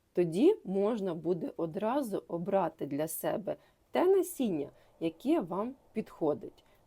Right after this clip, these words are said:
Тому в наступних відео розберемо смакові властивості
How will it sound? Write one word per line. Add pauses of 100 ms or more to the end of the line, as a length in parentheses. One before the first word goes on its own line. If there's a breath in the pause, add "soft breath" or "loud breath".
(100)
Тому
в
наступних
відео
розберемо
смакові
властивості